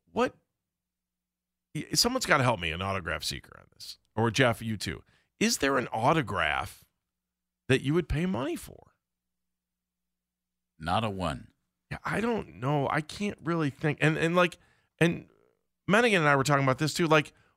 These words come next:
Speaker 1: what does an autograph really mean? Does it mean, like, I, I think it used to mean at one point that you had proof of meeting the person, right?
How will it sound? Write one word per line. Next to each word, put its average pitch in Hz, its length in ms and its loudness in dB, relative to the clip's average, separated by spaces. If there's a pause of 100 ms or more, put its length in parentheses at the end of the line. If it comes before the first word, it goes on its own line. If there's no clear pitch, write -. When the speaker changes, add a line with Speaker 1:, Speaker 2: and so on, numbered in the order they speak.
Speaker 1:
what 240 220 -2
does 330 200 0
an 180 80 0
autograph 139 460 4
really 110 280 -2
mean? 78 400 -6 (520)
Does 120 140 4
it 135 120 2
mean, 160 320 6
like, 156 260 2
I, 160 200 6
I 151 60 0
think 233 260 -2
it - 100 -6
used 127 400 -2
to 226 80 -2
mean 135 240 0
at 120 100 -4
one 156 200 0
point 139 400 -2
that 123 200 2 (320)
you 135 160 4
had 143 240 4
proof 175 380 2
of 131 160 2
meeting 127 360 2
the 113 100 0
person, 98 480 -4 (200)
right? 170 340 2